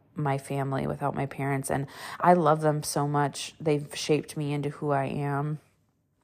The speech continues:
And so the idea of cutting them off feels really gross to me just because I,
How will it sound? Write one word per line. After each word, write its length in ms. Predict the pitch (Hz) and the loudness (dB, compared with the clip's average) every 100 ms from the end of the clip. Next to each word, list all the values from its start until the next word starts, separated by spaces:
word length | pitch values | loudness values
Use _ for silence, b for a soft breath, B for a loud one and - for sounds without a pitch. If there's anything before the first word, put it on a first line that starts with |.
| _ - - | _ -10 -2
And 160 | 160 | 0
so 360 | - 156 143 - B B B B B _ - | 4 6 6 2 B B B B B _ 0
the 160 | 180 | 6
idea 340 | 151 156 156 156 | 6 6 6 4
of 120 | 147 | 4
cutting 300 | - 139 156 | -2 -2 0
them 140 | 143 | 0
off 480 | 135 139 170 - - - | 2 2 0 -4 -12 -4
feels 260 | 170 156 | 0 2
really 180 | 151 151 | 4 2
gross 440 | 151 127 156 - | 2 0 0 -2
to 60 | 175 | 2
me 360 | 175 190 214 190 - | 4 6 4 2 -2
just 220 | - 175 | 0 2
because 540 | 170 160 156 147 - - _ _ - | 2 6 6 4 -2 -10 _ _ 2
I, 360 | 156 147 143 | 2 4 0